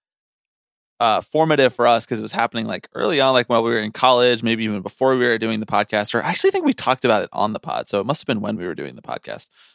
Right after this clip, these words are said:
But that kind of thinking, that kind of writing, that kind of talking about the game, where it's not just what happens inside of the lines. We can col-, we can color outside the lines, and we can talk about hypotheticals and be creative with it.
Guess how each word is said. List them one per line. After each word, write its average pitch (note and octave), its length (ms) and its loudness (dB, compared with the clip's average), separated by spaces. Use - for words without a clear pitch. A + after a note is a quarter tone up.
But B2+ 320 4
that D3 200 4
kind F3 180 2
of B2+ 100 0
thinking, C3 420 -4
that A2+ 180 0
kind A#2+ 180 -4
of G#2 180 -10
writing, G#2 440 -4
that F2+ 200 -6
kind G2 160 -6
of D#2 120 -10
talking A#2+ 420 0
about G2 220 -6
the E2 80 -12
game, E2+ 320 -14
where E2 100 -10
it's - 140 -14
not E2 160 -2
just B2 160 -6
what A2 80 -8
happens G2+ 340 -10
inside F2 320 -6
of - 100 -12
the - 80 -8
lines. C#2+ 360 -12
We A2+ 80 -8
can A#2 320 -6
col-, B2+ 240 0
we C#3+ 120 -6
can D3+ 120 -4
color F3 260 4
outside F#3 380 0
the - 80 -2
lines, - 260 -10
and A2 100 -12
we A#2+ 60 -10
can C3+ 140 -8
talk C3+ 200 -8
about C3+ 140 -4
hypotheticals C3 640 -4
and G#2 80 -10
be G#2 120 -10
creative - 420 -12
with - 160 -12
it. - 160 -10